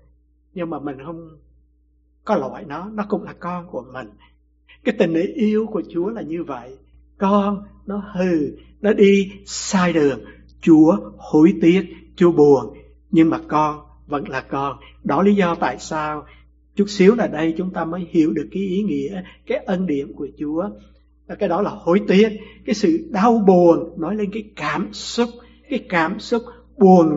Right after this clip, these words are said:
rầu sâu xa, bởi vì cái con người mà Chúa tạo dựng hay là con cái của Ngài, à, vướng vào trong cái vòng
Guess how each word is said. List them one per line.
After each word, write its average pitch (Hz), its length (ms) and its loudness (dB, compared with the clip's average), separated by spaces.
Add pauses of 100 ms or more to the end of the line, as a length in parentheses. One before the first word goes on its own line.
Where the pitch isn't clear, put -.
rầu 139 340 0
sâu 196 420 -4
xa, 190 580 -8 (440)
bởi 156 380 6
vì 131 480 0 (340)
cái 190 180 0
con 175 200 4
người 147 220 8
mà 131 200 -2
Chúa 160 160 -2
tạo - 260 -2
dựng 139 260 -8
hay 170 140 -10
là 135 180 -4
con 160 280 -8
cái 156 260 -4
của 165 180 -2
Ngài, 131 480 -10 (380)
à, 143 120 -8 (140)
vướng 165 420 4 (400)
vào 131 280 -4
trong - 140 -12
cái 170 120 -8
vòng 123 260 -10